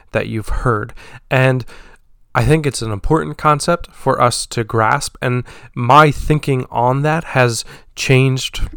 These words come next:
I don't know exactly when it all started, but just from the time I became a Christian, grew up in the church, to where I am now, my thinking on what Paul is saying here has changed, and really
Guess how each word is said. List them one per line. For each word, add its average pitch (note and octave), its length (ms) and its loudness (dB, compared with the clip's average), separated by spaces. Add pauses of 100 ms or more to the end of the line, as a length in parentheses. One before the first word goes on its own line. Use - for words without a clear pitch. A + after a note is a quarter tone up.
(340)
I - 160 -10
don't B2 220 -2
know B2 200 4
exactly B2 440 2
when A2+ 260 2
it A#2 100 2
all A2+ 140 2
started, B2 460 0
but B2 180 4 (240)
just D#3+ 180 0
from B2+ 300 4
the A#2 100 0
time C3 280 2
I A2+ 100 0
became C3+ 500 -4
a C3 120 -6
Christian, A#2 520 -4
grew A#2+ 220 2
up A2+ 100 0
in A#2 60 0
the A#2 80 0
church, - 340 -8
to - 120 -6
where C3 220 4
I B2+ 100 4
am A2 180 -4
now, A#2 360 0 (360)
my C3+ 380 4
thinking E3+ 580 -2
on A#2+ 220 0 (260)
what D#3+ 340 2
Paul C#3 280 6
is A#2+ 100 0
saying C3+ 360 0
here A2 200 -2
has A2 240 -4
changed, A#2 320 -4
and B2+ 180 0
really F3 300 4